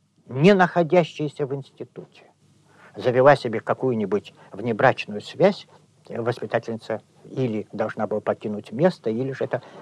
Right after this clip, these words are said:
э, считалось уже бог знает что. В этом смысле очень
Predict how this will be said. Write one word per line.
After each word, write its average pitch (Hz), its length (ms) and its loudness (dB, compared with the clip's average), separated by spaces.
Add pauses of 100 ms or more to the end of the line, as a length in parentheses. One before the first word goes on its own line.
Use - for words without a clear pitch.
э, 123 120 -6
считалось - 540 -2 (120)
уже 107 200 -8
бог 107 180 -12
знает 90 200 -18
что. - 200 -20 (400)
В 151 100 0
этом 196 260 6
смысле 180 460 0
очень 180 540 -2